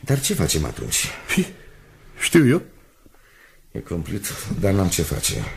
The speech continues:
Speaker 1: O să fiu nevoit să denunț toată daravera copoilor.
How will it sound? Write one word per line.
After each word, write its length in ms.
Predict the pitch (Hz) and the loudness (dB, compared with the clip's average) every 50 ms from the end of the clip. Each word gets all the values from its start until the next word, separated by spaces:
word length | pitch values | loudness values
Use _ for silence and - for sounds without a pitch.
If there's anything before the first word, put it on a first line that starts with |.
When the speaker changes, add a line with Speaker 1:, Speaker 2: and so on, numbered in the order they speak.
| - - - - - - - - - - - - - - - - - - - - 65 | -12 -14 -14 -14 -14 -14 -14 -14 -14 -14 -14 -16 -16 -16 -16 -16 -14 -4 -2 0 0
Speaker 1:
O 40 | 58 | 0
să 200 | - - 80 80 | 0 0 -2 -2
fiu 300 | 78 - - 107 113 101 | 0 2 4 6 6 8
nevoit 480 | 101 98 92 85 80 85 87 98 - | 6 6 6 4 4 4 4 4 4
să 180 | - - - 104 | 2 2 2 2
denunț 560 | 85 76 80 78 82 95 90 85 80 - - | 4 4 4 6 6 4 4 4 2 0 -2
toată 420 | - - - 104 92 - - - 76 71 65 65 - - - - - - 73 | 0 2 4 4 4 4 0 -2 -4 -4 -4 -6 -8 -8 -8 -8 -6 -2 0
daravera 560 | 87 82 78 78 76 78 95 101 101 104 98 | 2 2 2 2 2 4 4 6 6 4 2
copoilor. 800 | 87 - 95 92 - 82 67 - - - - - - - - | 2 2 0 2 2 0 0 0 -2 -6 -8 -8 -8 -8 -10